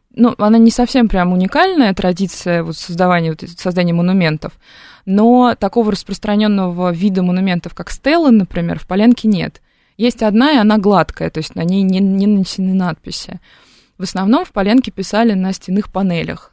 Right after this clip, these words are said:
то есть это такие огромные монументы, которые в, м, составляли стену в храме или вот во дворце есть тоже такие, большая панель. И,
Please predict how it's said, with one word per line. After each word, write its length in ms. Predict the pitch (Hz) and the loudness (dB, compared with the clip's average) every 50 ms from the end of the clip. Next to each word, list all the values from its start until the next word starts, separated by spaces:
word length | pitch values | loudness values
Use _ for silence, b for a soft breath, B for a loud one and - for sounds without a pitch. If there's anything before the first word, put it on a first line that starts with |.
| _ | _
то 60 | - 165 | -14 -14
есть 160 | 160 - - | -14 -12 -14
это 160 | 175 - - | -14 -16 -12
такие 420 | _ 170 170 - - 185 170 165 | _ -10 -10 -10 -10 -8 -6 -4
огромные 560 | 160 165 170 180 185 180 175 165 160 160 156 151 | -4 -2 -2 0 0 0 0 -2 -4 -4 -4 -4
монументы, 480 | 160 160 160 160 190 277 359 339 - | -4 -4 -4 -2 -2 -4 -4 -6 -8
которые 520 | - - 170 - - 196 196 196 185 175 160 | -8 -8 -8 -6 -4 -4 -2 0 0 -2 -2
в, 180 | - - - | -6 -10 -8
м, 960 | 170 165 165 160 160 160 165 160 160 160 165 165 - - - - - - - - | -6 -4 -2 -2 -2 -2 -2 -4 -4 -6 -6 -8 -8 -10 -10 -10 -10 -12 -10 -10
составляли 600 | - 185 170 - 175 170 175 180 185 196 196 170 | -10 -10 -6 -6 -4 -2 0 0 0 0 0 -2
стену 400 | - - - - 185 170 160 151 | -4 -6 -6 -6 -4 -4 -4 -6
в 60 | - | -10
храме 760 | - - 165 175 214 254 262 247 240 220 202 196 185 185 185 | -10 -4 -2 0 2 4 4 4 4 4 2 0 -2 -4 -6
или 220 | - 170 160 160 156 | -6 -6 -8 -8 -10
вот 160 | 156 160 - - | -10 -14 -16 -14
во 140 | 156 165 | -14 -14
дворце 480 | 156 156 156 151 151 - - - 220 233 | -10 -8 -8 -8 -8 -8 -4 -2 0 0
есть 320 | 220 202 202 185 - - _ _ | 0 -2 -4 -6 -6 -10 _ _
тоже 200 | 175 165 160 - | -14 -14 -14 -14
такие, 360 | - 170 - _ - 156 175 185 190 - - _ | -16 -18 -18 _ -18 -20 -20 -20 -20 -20 -20 _
большая 540 | _ - 175 165 170 175 170 - - 170 175 | _ -20 -12 -8 -6 -6 -6 -6 -8 -10 -10
панель. 340 | - - - 175 175 170 - B B B B B B B B B B B B B B B B B _ _ - | -10 -10 -8 -8 -8 -10 -10 B B B B B B B B B B B B B B B B B _ _ -2
И, 300 | 254 277 285 285 285 | 0 2 2 2 2